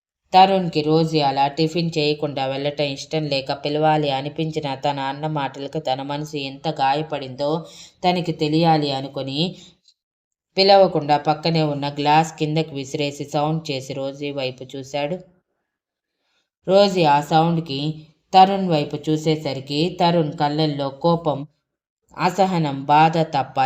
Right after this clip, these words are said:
ఏమీ కనిపించకపోవటంతో, ఇసురుగా మరో అడుగు ముందుకు వేసేసరికి, "వదినా"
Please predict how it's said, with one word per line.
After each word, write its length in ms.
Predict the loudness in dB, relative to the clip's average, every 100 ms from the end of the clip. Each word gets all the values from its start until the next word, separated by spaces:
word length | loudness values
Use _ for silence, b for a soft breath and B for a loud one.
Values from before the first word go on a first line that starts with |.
| 0
ఏమీ 320 | 2 2 2
కనిపించకపోవటంతో, 1300 | 0 -2 -4 -4 -2 -4 -4 -4 -4 -4 -8 -6 -2 0
ఇసురుగా 500 | 0 0 -2 -2 0 -4
మరో 280 | -4 -2 2
అడుగు 320 | 2 -2 -6
ముందుకు 380 | -8 -8 -8 -6
వేసేసరికి, 760 | -8 -6 -10 -8 -10 -10 -8 -6 -8 B B B B -4
"వదినా" 380 | -2 0 0